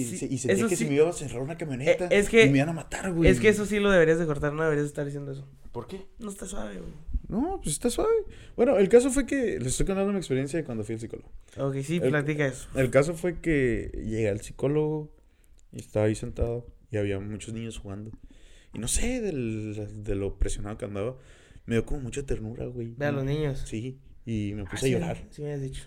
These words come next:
Speaker 1: Me puse a llorar, güey, así. Y entré al consultorio y llorando. Literal, pagué cuatrocientos pesos por ir a llorar. Pero estuvo bien.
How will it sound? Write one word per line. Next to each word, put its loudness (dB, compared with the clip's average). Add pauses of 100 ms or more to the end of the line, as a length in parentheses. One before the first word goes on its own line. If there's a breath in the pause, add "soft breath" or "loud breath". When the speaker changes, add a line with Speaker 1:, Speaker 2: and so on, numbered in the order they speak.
Speaker 1:
Me -6
puse -2
a -4
llorar, -8
güey, -2
así. -4
Y 2
entré 4
al 4
consultorio 2
y 2
llorando. 2
Literal, 0
pagué 4
cuatrocientos -6
pesos -4
por -6
ir -8
a -6
llorar. -6 (560 loud breath)
Pero -2
estuvo 0
bien. -4